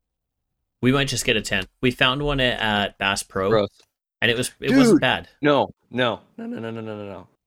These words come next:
Speaker 2: Get one of the tree tents. Have you
Speaker 1: No.
Speaker 2: seen those?
Speaker 1: No.
Speaker 2: Those look dope.
Speaker 1: No.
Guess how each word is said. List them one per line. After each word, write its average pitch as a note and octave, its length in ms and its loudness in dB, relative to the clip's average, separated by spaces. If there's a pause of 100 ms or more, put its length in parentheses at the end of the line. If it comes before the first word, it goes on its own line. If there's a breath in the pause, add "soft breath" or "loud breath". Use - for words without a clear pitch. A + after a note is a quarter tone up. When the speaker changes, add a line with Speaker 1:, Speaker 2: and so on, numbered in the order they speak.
(220)
Speaker 2:
Get A#2 120 -4
one B2+ 80 -4
of A#2 80 -6
the G2+ 60 -12
tree - 220 -16
tents. - 500 -20 (200)
Have G#2 100 -12
you - 40 -2
Speaker 1:
No. C3 200 4
Speaker 2:
seen - 100 4
those? - 260 -6 (1120)
Speaker 1:
No. G2+ 60 -10
Speaker 2:
Those A#2 100 -6
look A#2+ 140 -8 (840)
dope. - 260 -12 (240)
Speaker 1:
No. F#2 220 -10